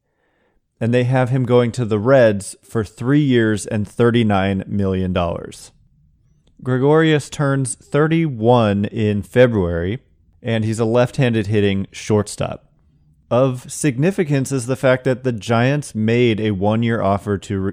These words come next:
to Gregorius last offseason. And at the time, it was kind of a bit of a surprise because the Giants didn't really seem to need a left-handed hitting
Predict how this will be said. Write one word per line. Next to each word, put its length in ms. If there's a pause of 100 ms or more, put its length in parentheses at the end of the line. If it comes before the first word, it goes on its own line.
(140)
to 220
Gregorius 880
last 500
offseason. 800 (920)
And 120
at 120
the 100
time, 460
it 200
was 280
kind 300
of 80
a 80
bit 180
of 120
a 80
surprise 640
because 720 (280)
the 160
Giants 380
didn't 280
really 220
seem 340
to 120
need 640 (340)
a 120
left-handed 520
hitting 440